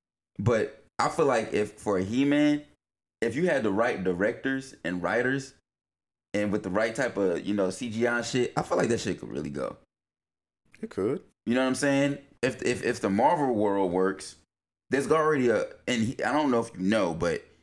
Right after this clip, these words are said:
Speaker 1: He-Man, tho-, that's, that culture is huge. Like, the toy, they, they, the, the toy community with He-Man is big, like, big, big, big. Like, these people,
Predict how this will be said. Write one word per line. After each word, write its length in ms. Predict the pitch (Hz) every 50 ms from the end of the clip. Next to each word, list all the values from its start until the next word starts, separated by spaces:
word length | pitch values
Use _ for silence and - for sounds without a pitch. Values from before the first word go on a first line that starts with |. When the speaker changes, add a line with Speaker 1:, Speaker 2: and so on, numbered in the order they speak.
| _ _ _ _ _ _ _
Speaker 1:
He-Man, 840 | - 131 147 165 151 151 151 147 147 143 139 123 82 82 78 73 - -
tho-, 480 | - 69 69 - - 71 - 120 127 127
that's, 340 | - 76 80 104 113 135 -
that 240 | - - 123 127 -
culture 340 | - 135 127 131 - - 104
is 120 | 95 90 -
huge. 420 | - - 104 104 104 98 90 -
Like, 320 | 92 90 87 90 90 - -
the 80 | 95
toy, 380 | 90 - - 120 123 135 135 139
they, 240 | - 85 104 117 120
they, 400 | - - 113 123 120 104 - - - - - _ -
the, 160 | 107 104 - - _
the 80 | - 98
toy 300 | - - 131 156 175 170
community 440 | 170 156 160 165 170 170 170 160 160
with 160 | 147 147 139
He-Man 380 | 151 165 170 170 170 165 147
is 160 | 110 95 95 101
big, 580 | 87 - - 117 107 95 85 73 58 - -
like, 300 | - 82 80 80 71 78 85
big, 240 | 85 90 85 73
big, 200 | 76 78 73 65
big. 280 | 64 67 69 69 67 - _ _ _ _ _ _ _
Like, 380 | - 101 95 87 85 - - _ _ _ _ _ _ _ _ _ _ _ _ _ _ _ _ _ -
these 220 | - 101 123 117
people, 580 | - - 123 107 101 113 110 107 104 98 98 -